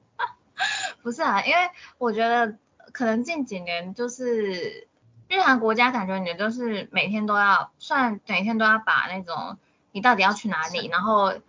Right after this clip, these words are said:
Speaker 1: 这里到哪里要多少时间，然后什么，什么都要计算好，对。
Speaker 2: 嗯。
Speaker 1: 可是海岛国家感觉就可以比较悠闲度过一天。
Speaker 2: 对。
Speaker 1: 比如说今天就要去哪里走走，就去哪里走走这样子。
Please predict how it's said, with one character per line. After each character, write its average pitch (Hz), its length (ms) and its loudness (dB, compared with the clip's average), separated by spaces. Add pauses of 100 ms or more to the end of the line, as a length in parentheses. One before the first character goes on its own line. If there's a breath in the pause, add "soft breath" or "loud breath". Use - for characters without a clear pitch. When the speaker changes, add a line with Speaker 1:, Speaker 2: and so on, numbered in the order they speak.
(120)
Speaker 1:
这 269 120 2
里 214 100 0
到 220 160 2
哪 175 180 0
里 185 80 -2
要 185 120 2
多 196 140 -4
少 180 160 -6
时 160 260 -14
间， 175 300 -6
然 170 120 -4
后 196 160 0
什 170 120 -16
么， 151 60 -16
什 156 140 -20
么 156 80 -14
都 180 80 -4
要 185 120 2
计 190 200 -8
算 165 240 -10
好， - 240 -12 (320)
对。 - 200 -8
Speaker 2:
嗯。 104 160 -12 (180)
Speaker 1:
可 196 80 -10
是 311 300 2 (240 soft breath)
海 214 160 0
岛 233 140 8
国 190 120 0
家 190 160 0
感 175 160 -2
觉 156 60 -14
就 185 100 -2
可 185 200 -6
以 156 80 0
比 143 60 -10
较 165 300 -2
悠 160 300 -2
闲 - 300 -10 (440)
度 180 180 -2
过 160 240 0
一 - 40 -2
天。 - 120 -4 (240)
Speaker 2:
对。 - 100 -12 (340)
Speaker 1:
比 185 80 -2
如 180 140 2
说 202 420 4 (220 loud breath)
今 214 140 0
天 208 180 2
就 185 720 4
要 190 160 4
去 190 160 -6
哪 170 160 -2
里 165 120 -4
走 160 200 -6
走， 165 120 -4
就 165 140 -8
去 190 120 -12
哪 156 180 -6
里 139 60 -10
走 - 240 -16
走 - 220 -12
这 - 80 -14
样 - 120 -6 (100)
子。 - 180 -14